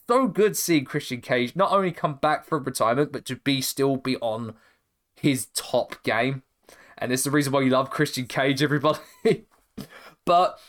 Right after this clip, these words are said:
it wasn't that match that everyone talks about. It was the aftermath of that match and what happened afterwards.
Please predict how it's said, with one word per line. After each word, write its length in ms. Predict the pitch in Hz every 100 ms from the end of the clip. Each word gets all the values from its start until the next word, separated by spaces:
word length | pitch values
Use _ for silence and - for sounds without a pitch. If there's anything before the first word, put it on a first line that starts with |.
| _
it 220 | - 185 156
wasn't 320 | 202 240 185
that 180 | 185 -
match 460 | 147 139 - -
that 120 | - -
everyone 360 | 143 127 127 123
talks 420 | - 135 - -
about. 380 | - 104 104 135
It 120 | 131
was 160 | 135 131
the 200 | 131 - -
aftermath 840 | 127 123 - 110 98 98 - - _ _ _ _ _
of 220 | 123 120
that 180 | 123 113
match 340 | 120 113 95 -
and 260 | 117 107 110
what 200 | 120 117 -
happened 640 | - 123 - 104 98 98 - _ _ _ _ _
afterwards. 920 | 120 113 - - 98 95 98 - -